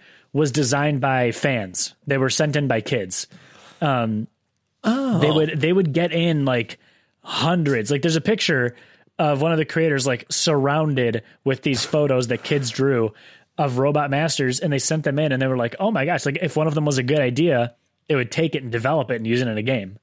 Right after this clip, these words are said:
Speaker 2: That makes a whole lot of sense,
Speaker 1: Yeah.
Speaker 2: especially now that with, like, the ham-fisted names.
Speaker 1: Oh, yeah.
Speaker 2: Um,
Speaker 1: Yeah.
Speaker 2: now, also, I remember,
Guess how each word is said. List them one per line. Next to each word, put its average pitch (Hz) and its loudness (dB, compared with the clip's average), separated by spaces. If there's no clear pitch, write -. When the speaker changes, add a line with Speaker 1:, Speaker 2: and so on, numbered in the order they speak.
Speaker 2:
That 92 2
makes 95 0
a 92 2
whole 101 2
lot 80 2
of 76 -2
sense, 67 -4
Speaker 1:
Yeah. 117 0
Speaker 2:
especially 92 0
now 87 0
that 87 -2
with, 113 0
like, 110 0
the 104 2
ham-fisted 92 -2
names. 82 -2
Speaker 1:
Oh, 185 4
yeah. 92 2
Speaker 2:
Um, 90 -2
Speaker 1:
Yeah. 117 -2
Speaker 2:
now, 165 2
also, 147 2
I 101 0
remember, 165 2